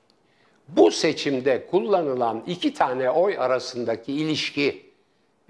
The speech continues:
herhangi bir algoritmayla, herhangi bir yorumlamayla Cumhurbaşkanlığı adaylarına verilen oyla partilere verilen oylar arasındaki tutarlılık ve tutarsızlıkla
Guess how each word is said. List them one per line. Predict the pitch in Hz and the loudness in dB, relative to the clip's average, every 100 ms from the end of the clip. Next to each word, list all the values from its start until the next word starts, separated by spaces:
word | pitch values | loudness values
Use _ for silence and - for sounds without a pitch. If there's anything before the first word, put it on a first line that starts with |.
| - | 2
herhangi | 147 131 277 285 165 | 4 4 2 0 2
bir | 165 | 2
algoritmayla, | 139 143 135 160 202 - 110 101 98 | 2 2 0 0 -2 -4 -4 -2 0
herhangi | 139 185 226 147 | 2 0 -2 -4
bir | 131 107 | -4 0
yorumlamayla | 123 131 135 135 143 160 113 123 - - _ _ _ _ _ 117 | 0 2 2 0 2 0 0 -2 -2 -14 _ _ _ _ _ 0
Cumhurbaşkanlığı | 147 254 269 175 - 135 127 131 123 113 - - _ _ _ - - - _ - | 2 4 4 2 2 0 0 0 0 0 -4 -16 _ _ _ -20 -20 -20 _ 0
adaylarına | 135 135 127 120 127 131 139 123 | 4 4 4 2 0 2 2 2
verilen | 131 127 123 123 | -2 0 0 2
oyla | 139 156 120 123 - - _ _ - | 2 2 2 0 -2 -20 _ _ 0
partilere | 147 151 - 170 180 226 262 | 2 2 0 2 4 4 2
verilen | 175 147 151 165 | -2 -2 0 0
oylar | 143 135 151 156 | 0 0 2 2
arasındaki | 147 135 - 131 120 120 131 - | 0 -2 -4 -4 -2 -2 -4 -4
tutarlılık | 143 - 151 151 175 247 - | -2 2 2 0 -2 -2 0
ve | 151 | -2
tutarsızlıkla | 156 156 147 143 151 156 214 - 170 | 0 0 0 0 -2 0 0 2 0